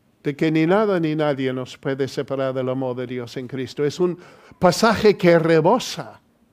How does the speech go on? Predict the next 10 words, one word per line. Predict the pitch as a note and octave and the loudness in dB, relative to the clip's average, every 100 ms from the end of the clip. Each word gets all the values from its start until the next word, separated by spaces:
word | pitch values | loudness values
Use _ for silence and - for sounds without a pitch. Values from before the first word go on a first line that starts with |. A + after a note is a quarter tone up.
| _ _ _ _ _ _ | _ _ _ _ _ _
seguridad | - - F3+ F#3 E3+ E3+ E3+ D#3 | -6 0 4 4 4 4 2 0
y | E3 | -6
certidumbre. | - D3 - C3+ C3 B2+ A#2+ C#3 - _ _ _ _ _ _ _ _ _ _ _ _ - _ _ _ _ _ _ _ _ _ _ _ _ _ | -4 -4 -2 -4 -4 -6 -8 -12 -18 _ _ _ _ _ _ _ _ _ _ _ _ -20 _ _ _ _ _ _ _ _ _ _ _ _ _
Y | F3+ F3 E3+ - _ _ _ _ _ - _ _ | -2 0 -2 -6 _ _ _ _ _ -20 _ _
nos | F#3+ F3+ F3+ | -2 0 4
vamos | C#4 B3+ A#3 | 4 2 0
a | |
acercar | F#3+ F3+ E3+ D3 G3 F#3 | -2 0 -2 0 -2 2
a | D#3+ | 2
ello. | D#3 C#3+ C3 B2+ | 2 0 -2 -4